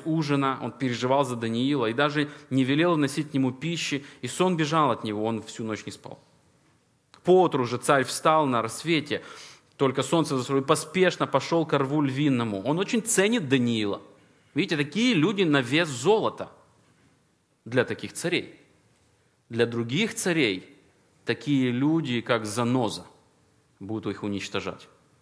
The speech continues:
И, подойдя ко рву, жалобным голосом кликнул Даниила, и сказал царь Даниилу: «Даниил, раб Бога живого,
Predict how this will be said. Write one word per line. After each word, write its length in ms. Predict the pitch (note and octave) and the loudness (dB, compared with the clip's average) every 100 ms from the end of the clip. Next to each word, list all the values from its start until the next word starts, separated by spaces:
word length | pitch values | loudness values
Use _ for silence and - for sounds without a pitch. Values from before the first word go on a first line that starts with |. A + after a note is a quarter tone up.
| _ _ _ _ _ _ _ _ _ _ _ _ _ _ _ _ _ _ _ _ _ _ _ _ _ _ _ _ | _ _ _ _ _ _ _ _ _ _ _ _ _ _ _ _ _ _ _ _ _ _ _ _ _ _ _ _
И, 60 | C3 | -2
подойдя 420 | D3 D3+ D#3+ G#3 | 2 4 4 2
ко 160 | G#3+ F3+ | 2 0
рву, 280 | E3 G#3+ D#3 | 2 0 2
жалобным 520 | D#3+ F#3 E3+ E3+ D#3 | 4 4 4 0 0
голосом 500 | D3+ F3 D#3+ - D3 | 2 4 2 0 -2
кликнул 600 | - C#3+ D#3 F3 E3 D3 | 0 0 0 0 -2 -2
Даниила, 540 | B2 C3 C3+ C#3+ D3 | 0 2 2 2 2
и 80 | B2 | 0
сказал 420 | A2 B2 C3+ C3+ | -2 -2 0 0
царь 220 | C3 C#3 B2 | 0 -4 -2
Даниилу: 320 | B2+ B2+ A2 | -2 -2 -4
«Даниил, 760 | A2+ C#3+ E3 F#3+ F#3+ D3 G#2+ - _ _ _ _ _ | -6 -4 -4 -4 -2 -4 -6 -12 _ _ _ _ _
раб 360 | A2 A#2+ E3 D#3+ | -10 -6 -4 -6
Бога 600 | A#2 A2+ D#3 D#3+ C3+ A2+ | -8 -4 0 2 2 -2
живого, 580 | G#2+ A2+ A2 F#2 F2 | -2 -4 -2 -4 -6